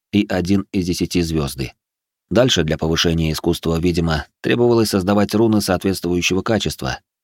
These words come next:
что для меня пока было только мечтой. Но и то, что я получил, стоило затраченных усилий.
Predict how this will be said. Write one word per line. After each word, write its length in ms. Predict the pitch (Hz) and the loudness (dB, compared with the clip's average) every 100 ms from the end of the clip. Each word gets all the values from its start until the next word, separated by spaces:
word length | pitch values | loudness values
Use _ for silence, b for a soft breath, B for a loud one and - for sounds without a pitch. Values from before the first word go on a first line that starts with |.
| _ | _
что 220 | - - | -8 -4
для 180 | 131 127 | 0 2
меня 240 | 120 123 | 2 2
пока 260 | 113 107 110 | 0 0 2
было 220 | 104 104 | 4 2
только 280 | 101 92 90 | 2 0 0
мечтой. 520 | 90 - - 62 - _ _ _ _ _ - | -2 -4 -4 -8 -10 _ _ _ _ _ -4
Но 140 | 71 | -2
и 100 | 76 | -2
то, 200 | 73 95 | 0 0
что 180 | 85 78 | 0 0
я 160 | 82 82 | 0 0
получил, 500 | 80 78 - 104 82 | -2 -2 2 2 0
стоило 420 | - 117 90 76 | -2 0 0 0
затраченных 560 | 78 80 78 76 78 | -4 -4 -4 -4 -4
усилий. 480 | 78 - 73 62 - | -6 -2 -2 -2 -8